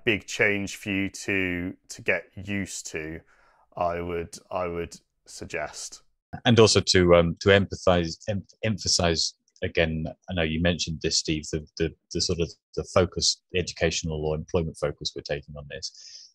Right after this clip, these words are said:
Speaker 2: The re-, one of the reasons we're doing the command line is because you might S S H into, uh, a server where it's quite likely there wouldn't be, um, a desktop. So that's why we're, um, taking, uh, so we're just assuming that, we're assuming that that person may not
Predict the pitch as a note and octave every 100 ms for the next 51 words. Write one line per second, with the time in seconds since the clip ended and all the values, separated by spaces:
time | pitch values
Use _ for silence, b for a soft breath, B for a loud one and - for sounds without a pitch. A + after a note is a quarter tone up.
0 | - E2+ G2 G2+ G2 G#2 G2 F2+ E2 E2+
1 | - F2+ D#2+ E2+ D#2+ D#2 - D#2+ D#2+ D#2
2 | D#2+ - E2+ F2+ E2 F2 F2+ - G2+ -
3 | - F2+ F2+ E2 - D#2+ D#2 - D2 C#2+
4 | - _ _ _ E2 D2+ D2 C#2+ _ _
5 | - - - A#2 F#2 D2+ D2+ D#2 - -
6 | F2+ C2 E2 D2 - D#2 D#2 E2 - D#2
7 | - - D#2+ D#2 D2 - _ _ _ -
8 | D2+ D2 C#2+ - D#2+ D2 - - - D2+
9 | E2 - - D2+ D2 D#2 D2 C#2+ _ _
10 | _ _ - - D#2+ D2+ D2 D#2 D2 -
11 | C#2 - - - - _ _ - - F2
12 | F2+ - - G2 F2 D#2 D2+ - - _
13 | _ - G#2 - - C3 A2 G2 F#2 G#2+
14 | - G2 F2+ F2+ F2 E2+ E2